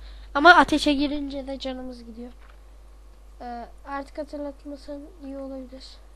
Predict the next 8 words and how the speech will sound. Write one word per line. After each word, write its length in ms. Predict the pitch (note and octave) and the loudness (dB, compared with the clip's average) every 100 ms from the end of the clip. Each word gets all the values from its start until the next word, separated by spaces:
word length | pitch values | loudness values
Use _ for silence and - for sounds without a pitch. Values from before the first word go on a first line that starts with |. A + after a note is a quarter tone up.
| - - - - - - - - - - - | -20 -20 -20 -20 -20 -20 -20 -20 -20 -14 -8
Oo, 180 | C4+ B3 | -6 -4
buradan 380 | B3+ C4+ E4 - | -2 0 -2 -2
oraya 280 | C4+ C#4+ D#4 | 0 0 0
uçacağım. 680 | D4 C4+ - A#3+ B3+ A3+ G3+ - - - - - - - - - - - - - - - - - - | -4 -8 -6 -2 -2 -4 -12 -18 -20 -20 -20 -20 -20 -20 -20 -20 -20 -20 -20 -20 -20 -20 -20 -20 -4
Gülüyor 340 | C4+ C4+ D#4 C#4 | 2 2 2 0
şu 160 | B3+ | -4
anda 260 | A#3+ A#3 A3+ | -8 -8 -10
adam. 320 | A3+ B3+ | -12 -10